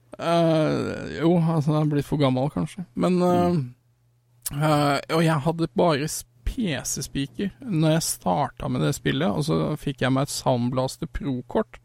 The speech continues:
Speaker 2: Mm.
Speaker 1: Og da satt jeg, eh, inne på rommet mitt da, med, eh, hodetelefoner på, og så spilte det her, og det var så skummelt. Eh,
Speaker 2: Jeg husker det også som jæskla skummelt.
Speaker 1: Ja, ja,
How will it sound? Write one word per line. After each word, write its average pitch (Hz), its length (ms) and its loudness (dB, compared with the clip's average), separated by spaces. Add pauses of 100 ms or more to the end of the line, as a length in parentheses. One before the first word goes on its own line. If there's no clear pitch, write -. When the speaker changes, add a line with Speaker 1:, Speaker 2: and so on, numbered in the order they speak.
(180)
Speaker 2:
Mm. 131 220 4 (340)
Speaker 1:
Og 170 100 0
da 175 160 4
satt - 420 -6 (100)
jeg, 156 140 2
eh, 160 560 2
inne 180 160 4
på 147 180 2
rommet 131 300 4
mitt 139 160 2
da, 170 160 2
med, 139 720 4 (120)
eh, 147 380 2 (120)
hodetelefoner 131 840 0
på, 185 300 0
og 165 80 -2
så - 240 -10
spilte - 380 -8
det 135 120 0
her, 143 180 2 (440)
og 139 60 -6
det 131 80 4
var 143 160 2
så - 180 -6
skummelt. - 540 -4 (180)
Eh, 160 160 0
Speaker 2:
Jeg 147 240 2
husker 143 260 2
det 151 220 2
også 104 100 -2
som 117 220 0
jæskla 113 640 -2
skummelt. - 420 -4 (240)
Speaker 1:
Ja, 208 220 2
ja, 196 200 -2